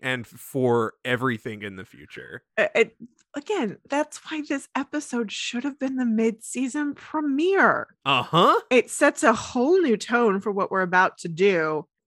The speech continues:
Speaker 2: And it doesn't bring up any bullshit with the core four in present day because none of that gets resolved in the last episode anyways. Like, nothing's changed. The, it, it just,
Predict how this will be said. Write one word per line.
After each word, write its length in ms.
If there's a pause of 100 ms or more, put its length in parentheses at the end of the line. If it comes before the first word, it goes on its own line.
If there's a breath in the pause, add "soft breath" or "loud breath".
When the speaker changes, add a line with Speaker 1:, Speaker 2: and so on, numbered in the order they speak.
Speaker 2:
And 220
it 200
doesn't 380 (160)
bring 380
up 280
any 280
bullshit 560
with 140
the 60
core 300
four 320
in 140
present 420
day 300 (260 soft breath)
because 400
none 200
of 100
that 160
gets 260
resolved 360
in 100
the 60
last 340
episode 420
anyways. 800
Like, 160
nothing's 500
changed. 680 (240 soft breath)
The, 160 (260)
it, 100 (220)
it 260
just, 280